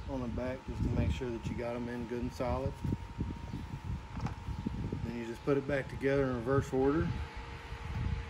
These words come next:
Make sure you get your top piece in place. And your bottom piece, you wanna make sure that you leave room for the slot.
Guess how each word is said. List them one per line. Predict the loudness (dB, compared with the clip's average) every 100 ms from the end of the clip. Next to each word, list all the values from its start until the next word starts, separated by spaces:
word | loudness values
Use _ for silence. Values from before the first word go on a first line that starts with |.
| -8 -12 -6
Make | -4 -4 -2
sure | 0
you | 0
get | 0 -2
your | -4 -2
top | -2 -2 0
piece | 0 0 0
in | 0 0
place. | 2 4 2 -4 -10 -10 -10 -12 -14 -16 -16 -14 -10 -6 -6 -2 2 2 2 -2 -2 -4 -10 -14 -12 -6 -4 -2 -2 0 4 4 4
And | 0
your | 0
bottom | 2 6 8 6
piece, | 6 8 8 6
you | 4
wanna | 0 0 -4 -10 -4 -2 -2 -4 -2
make | 0 0
sure | 2 4
that | 4 2
you | -4 -4 -4 -4 0 4
leave | 4 4
room | 6 8 8 6 0 -2 0 0 0 -4 -10 -12 -12 -10 -12 -12 -6
for | -2
the | -2
slot. | -2 2 6 6